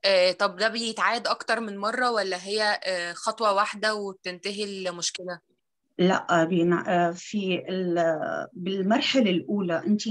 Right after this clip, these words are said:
Speaker 2: شوفي، في الطبيب هو في إنه يعمل مرحلة أولى ومرحلتين ومرحلة ثلاثة على حسب الفقد، لأنه هو عبارة عن سوليوشن سائل بينحط فيه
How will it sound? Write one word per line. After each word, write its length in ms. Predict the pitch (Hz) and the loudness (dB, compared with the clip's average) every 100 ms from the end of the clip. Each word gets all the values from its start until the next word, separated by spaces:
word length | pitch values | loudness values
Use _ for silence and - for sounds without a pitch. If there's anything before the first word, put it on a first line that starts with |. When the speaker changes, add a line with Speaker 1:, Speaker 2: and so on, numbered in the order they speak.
| 208 208 | 0 0
Speaker 2:
شوفي، 360 | - 226 220 | -2 -4 -4
في 580 | 214 196 185 180 180 175 - _ _ - - - | -6 -8 -6 -2 -2 -2 -6 _ _ -20 -14 -8
الطبيب 500 | - - 170 233 214 | -4 0 4 4 4
هو 320 | 220 214 202 180 | 4 2 2 0
في 180 | 226 | -2
إنه 140 | 214 190 | 0 2
يعمل 360 | 202 208 196 190 | 2 2 2 2
مرحلة 360 | 240 - 214 | 0 0 -2
أولى 220 | 214 214 | 0 -2
ومرحلتين 600 | 175 202 - 220 - 214 | 0 -2 -2 -6 -4 -4
ومرحلة 500 | 196 175 - 196 151 139 - | -2 -4 -6 -8 -8 -8 -8
ثلاثة 360 | - - - | -8 -8 -6
على 180 | 170 202 | -2 2
حسب 340 | - 254 220 180 | 2 2 0 0
الفقد، 420 | 160 233 214 180 | -2 -4 -4 0
لأنه 400 | 165 226 214 208 240 | 2 4 4 4 2
هو 100 | 240 | 0
عبارة 380 | 214 214 226 | 2 4 4
عن 140 | 220 220 | 4 0
سوليوشن 720 | 220 196 240 269 - 170 156 - - _ | 0 -2 0 0 -2 -4 -4 -8 -20 _
سائل 520 | - 233 226 185 165 | -2 2 2 2 -4
بينحط 420 | 151 147 - 214 214 | -4 -8 -4 -6 -6
فيه 460 | 214 190 180 170 | -4 -2 0 -2